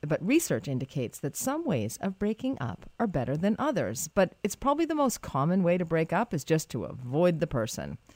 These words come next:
ghost them, delink them, unfriend them, block them, the whole nine yards. But that approach is not always healthy for either person in the couple when the couple has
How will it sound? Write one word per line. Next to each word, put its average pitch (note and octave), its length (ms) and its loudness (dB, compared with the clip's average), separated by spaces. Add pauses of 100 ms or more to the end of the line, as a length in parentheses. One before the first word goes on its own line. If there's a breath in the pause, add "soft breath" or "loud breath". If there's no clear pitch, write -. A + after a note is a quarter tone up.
(220 soft breath)
ghost E3 340 8
them, G2+ 240 -2 (340 soft breath)
delink A3 420 6
them, F#2+ 320 -2 (120)
unfriend A3+ 540 6
them, B2 340 0 (680 soft breath)
block F3 360 6
them, F#2+ 360 -4 (180)
the D#3 100 0
whole F#3+ 260 4
nine D#3 260 2
yards. G2 560 -2 (760 soft breath)
But B3 200 4 (220)
that E4 300 0
approach G#3 720 0
is F#3+ 160 0
not G#3+ 220 2
always G3 440 0
healthy G#3+ 380 2
for A3+ 240 -2
either A#3 440 0
person A#2+ 580 -4 (220)
in B2 440 -2 (260)
the D3+ 80 -4
couple A#2+ 480 -6 (480 loud breath)
when E3 280 4 (300)
the D#3 80 -4
couple D3 300 -2
has B2+ 280 -2